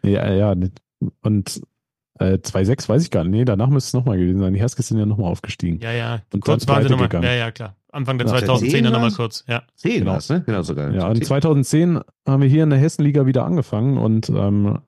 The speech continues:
Speaker 1: ja, da hast du natürlich dann auch, gut, das war mehr Party-Event, aber dann hast du ausverkaufte Hütte gehabt in der ersten Saison.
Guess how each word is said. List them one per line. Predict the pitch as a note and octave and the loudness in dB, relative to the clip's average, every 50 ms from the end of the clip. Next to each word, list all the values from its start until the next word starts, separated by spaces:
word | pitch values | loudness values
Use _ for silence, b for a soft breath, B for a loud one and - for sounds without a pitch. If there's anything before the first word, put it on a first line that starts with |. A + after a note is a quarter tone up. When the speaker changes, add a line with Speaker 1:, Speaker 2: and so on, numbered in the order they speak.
| _ - - G2 | _ -20 -12 -8
Speaker 1:
ja, | D#2 D#2 D#2 F2+ G2+ E2+ | -4 -2 -2 0 -2 -2
da | D#2+ D#2+ D2+ | -4 -6 -6
hast | D2 D#2 F2 - - | -6 -6 -4 -2 0
du | A2+ | 0
natürlich | G2+ F2+ - - G2 G2 F#2+ | 0 0 0 0 -2 -2 -2
dann | - F#2+ E2 | -2 -2 -2
auch, | - - G#2 - - - _ _ | 0 -2 -2 -4 -6 -12 _ _
gut, | - A2+ - - | -6 -4 -2 -2
das | F2 - - | -4 -2 -2
war | G2+ F#2+ G2 | -2 0 0
mehr | G2+ G2+ G2 | 2 0 0
Party-Event, | F#2+ - - G#2 G#2 - A2 G#2 G#2 G#2 G#2 A2 A#2 A#2 - | 0 0 -2 -2 0 0 2 2 4 4 2 2 2 0 0
aber | G2 F#2 F2+ | 0 0 0
dann | F#2+ F#2+ F#2 G2 | 0 0 0 -2
hast | G2 - - | -2 -2 -2
du | G2+ | -2
ausverkaufte | D#2+ G2 G#2+ G#2 - - - A2+ G2+ - G#2 G2+ - G#2 G2 | 0 0 0 -2 -2 -4 -4 -4 -2 -2 -2 -2 0 0 0
Hütte | A#2+ - - F#2+ | 2 0 0 0
gehabt | F#2+ F2+ F#2 - - | 0 0 0 0 0
in | F#2+ F#2 | -2 0
der | F2+ - | 0 0
ersten | F2+ F#2+ - - G#2 F#2 | 0 -2 -2 -2 -2 0
Saison. | F#2 F2 F2+ F#2 G#2 A#2+ | 0 0 0 0 0 -2